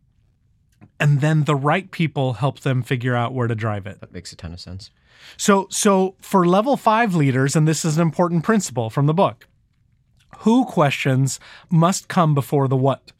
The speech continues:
Speaker 1: decisions. It, it's, it's first who, then what. I've always said we're a first who,
Speaker 2: Right.
Speaker 1: then what organization. We, we are obsessed about the who. I feel like that's my job,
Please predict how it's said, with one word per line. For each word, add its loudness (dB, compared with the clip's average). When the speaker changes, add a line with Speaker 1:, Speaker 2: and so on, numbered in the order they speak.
Speaker 1:
decisions. -4
It, 0
it's, 0
it's 0
first -2
who, 2
then 2
what. 0
I've 0
always 2
said 0
we're 0
a -2
first -4
who, 0
Speaker 2:
Right. -12
Speaker 1:
then 2
what 2
organization. 0
We, 0
we 2
are 2
obsessed -2
about 0
the 0
who. 0
I 0
feel -2
like 0
that's -2
my 0
job, -2